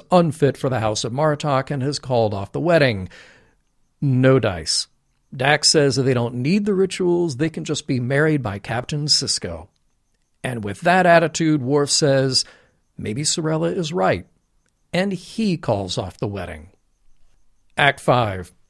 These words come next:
While Worf is sulking in his quarters on the Defiant, Martok comes in to give him a little pep talk. You know, the kind that goes something like, "You really screwed this up." And while we're at it, Martok basically admits that Sorella has many terrible qualities,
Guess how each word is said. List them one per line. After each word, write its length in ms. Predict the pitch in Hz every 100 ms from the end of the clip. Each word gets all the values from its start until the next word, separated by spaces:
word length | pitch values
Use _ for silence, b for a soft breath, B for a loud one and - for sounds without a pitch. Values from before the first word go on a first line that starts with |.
| -
While 340 | 156 156 156
Worf 440 | 147 165 165 - 156
is 260 | 147 135
sulking 580 | - 160 143 - 147 135
in 120 | 131
his 180 | 117 117
quarters 520 | - 147 143 143 131
on 120 | 143
the 80 | 127
Defiant, 600 | 127 127 160 156 160 156
Martok 580 | 147 160 196 185 165 160
comes 340 | 156 147 135
in 220 | 135 135 135
to 80 |
give 180 | 127 131
him 100 | 135
a 60 | 135
little 220 | 127 123
pep 320 | - 127 -
talk. 340 | - 101 87 - B B B B B B
You 60 | 247
know, 120 | 226
the 120 | 185 175 -
kind 280 | 185 180 156
that 120 | 143
goes 240 | 165 160 -
something 340 | 156 160 151
like, 380 | 139 135 127 - _ _ 156
"You 220 | 135 139
really 260 | 147 139
screwed 400 | 120 - 143 127
this 220 | 113 110 123
up." 240 | 92 - _ _ _ -
And 160 | 117 120
while 180 | 160
we're 140 | 151 147
at 180 | 175 156
it, 180 | 156
Martok 480 | 151 147 147 147 139
basically 460 | 139 135 143 143 131
admits 400 | 123 156 151 -
that 120 | 151
Sorella 560 | - 143 151 156 147 131
has 320 | 135 135 127
many 380 | 135 147 151 143
terrible 640 | - 143 160 170 175 160
qualities, 680 | - 165 151 151 147 147